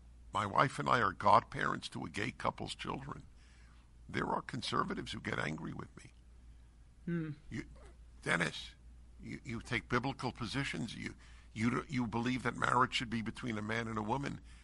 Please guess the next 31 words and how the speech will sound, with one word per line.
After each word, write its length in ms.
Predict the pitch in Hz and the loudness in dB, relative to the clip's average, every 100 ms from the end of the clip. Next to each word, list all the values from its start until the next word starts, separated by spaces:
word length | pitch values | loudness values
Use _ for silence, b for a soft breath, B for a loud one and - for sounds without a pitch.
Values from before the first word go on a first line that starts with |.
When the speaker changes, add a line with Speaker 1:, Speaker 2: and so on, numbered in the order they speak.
| b - | b -4
Speaker 1:
and 180 | 113 | 0
you're 180 | 107 123 | 4 2
godparents 800 | 107 104 - - 143 151 160 147 | 4 6 6 4 4 4 4 0
to 180 | - 113 | -2 -2
a 40 | 92 | 0
gay 240 | 107 123 | 0 0
couple's 460 | - 123 - 123 - | 0 -2 0 -4 -4
kids 420 | - - - - b b - | -4 -4 -4 -8 b b -8
that, 140 | 101 - | -8 -6
that, 200 | 117 117 | -8 -6
that 140 | 104 - | -6 -4
they 100 | 120 | 0
got 220 | 107 110 | 2 2
through 200 | - 53 | 0 -4
a 40 | |
surrogate? 500 | - - 60 73 - - - - b b b b - - - - - - - - B B - | -2 2 2 2 -4 -8 -16 -20 b b b b -20 -20 -20 -20 -20 -20 -18 -12 B B 2
Speaker 2:
Well 120 | 233 - | 2 4
Speaker 1:
And 140 | 110 | 0
the 160 | 110 110 | 2 2
answer 320 | 113 - 143 | 2 0 0
is 140 | - | 2
yes, 400 | 147 156 - - - | 4 4 2 -6 -6
because 360 | 127 - 127 - | -4 2 2 8
they're 180 | 127 113 | 10 10
a 40 | |
beau-, 340 | 87 113 151 151 | 6 2 2 4
they're 140 | 131 | 2
two 240 | 117 - 170 | 2 0 -2
beautiful 520 | 120 139 147 123 - | 0 2 2 0 -4
human 320 | 120 151 131 | -4 -2 -2
beings, 420 | 120 113 104 127 | -2 -4 -4 -6